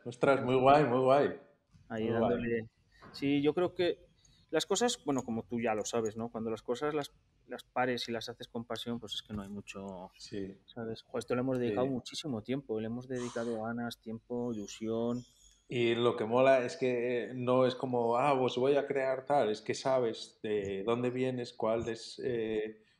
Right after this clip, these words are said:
Speaker 1: el problema que existe, eh, detectar un
Speaker 2: Sí.
Speaker 1: problema, eh, detectar un problema, cómo lo resuelvo, ir modificando esa resolución y
Speaker 2: Mm.
Speaker 1: es lo, lo interesante.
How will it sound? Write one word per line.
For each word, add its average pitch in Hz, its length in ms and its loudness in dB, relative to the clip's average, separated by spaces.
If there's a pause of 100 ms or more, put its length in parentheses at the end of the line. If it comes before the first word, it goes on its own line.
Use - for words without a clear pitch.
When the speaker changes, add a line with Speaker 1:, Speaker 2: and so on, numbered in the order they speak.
(120)
Speaker 1:
el 113 100 -8
problema 120 520 6
que 131 80 2
existe, 127 680 -2
eh, 110 540 -6
detectar 117 500 2
un 131 100 -4
Speaker 2:
Sí. 143 60 2
Speaker 1:
problema, 151 720 2 (320)
eh, 113 120 -10
detectar 117 480 0
un 123 100 -6
problema, 131 540 0
cómo 127 180 -2
lo 127 120 4
resuelvo, 131 600 2
ir 120 140 -2
modificando 120 680 -2
esa 113 180 -4
resolución 120 600 -4 (560)
y 104 140 -8
Speaker 2:
Mm. 127 240 -4 (340)
Speaker 1:
es 101 380 -6
lo, 101 500 -2 (280)
lo 104 200 -4
interesante. 110 520 -6